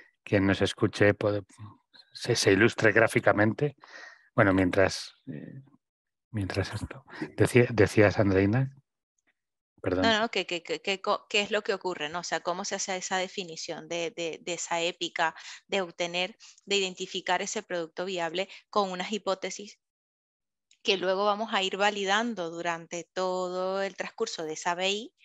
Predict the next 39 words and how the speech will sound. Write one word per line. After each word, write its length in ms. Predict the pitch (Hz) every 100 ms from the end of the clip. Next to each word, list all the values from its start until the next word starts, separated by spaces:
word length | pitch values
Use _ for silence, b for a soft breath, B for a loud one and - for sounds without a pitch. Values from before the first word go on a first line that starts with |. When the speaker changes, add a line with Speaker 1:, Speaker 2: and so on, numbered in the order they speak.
| B B B _
Speaker 2:
para 200 | 180 170
ver 140 | 170
si 160 | 170 202
tiene 240 | 196 196
sentido 680 | 208 202 175 170 180 196 190
o 40 | 170
no 140 | 170
tiene 200 | 170 180
sentido, 480 | - 185 180 180 170
cómo 280 | 180 175 185
ir, 160 | 190 _ _
y 100 | 208
puede 240 | - 196
ir 180 | 208 202
creciendo 840 | - 214 208 - 202 208 214 208 180
o 100 | 175
no, 340 | 175 185 233 B B B B
este, 840 | 208 196 - - 180 175 165 165 -
alineado 720 | 190 190 190 185 180 180 208
con 180 | 208 180
esa, 320 | 175 - 185 - _ -
esa 240 | 208 -
hipótesis 500 | 208 220 220 226 247
que 160 | - 202
al, 220 | 175 175 -
al 160 | 190
fin 200 | - 190
de 120 | 180
cuentas 280 | 170 196 240
lo 100 | 233
que 120 | 214
busca 380 | 185 185 - 202
es 400 | 226 277 - - _
validar 640 | 180 196 185 180 190 233
si 220 | - - 190
aporta 520 | 170 190 208 - 277 180
valor 500 | 190 165 156 185 175 b b b b -
al 160 | 175
negocio, 480 | 165 151 147 - -